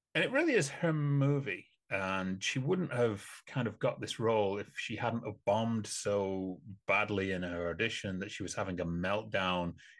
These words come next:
in the car park on the phone at twentieth Century Fox. And an executive of this movie actually saw her and then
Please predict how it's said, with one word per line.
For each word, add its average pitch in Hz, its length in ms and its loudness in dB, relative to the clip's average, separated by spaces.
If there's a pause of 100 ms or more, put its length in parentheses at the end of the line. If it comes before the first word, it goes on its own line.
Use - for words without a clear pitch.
in 85 100 -4
the 85 80 -6
car 95 300 -2
park 90 400 -2
on 87 80 -4
the 80 60 -6
phone 95 360 0
at - 80 -8
twentieth 90 260 -6
Century 90 300 -4
Fox. 95 260 -2
And 92 100 -2
an 87 120 -2
executive 90 540 -4
of 85 60 -12
this 85 180 -6
movie 87 320 -2
actually 82 460 -6
saw 107 440 2
her 87 240 2 (600)
and 95 100 -2
then 85 320 0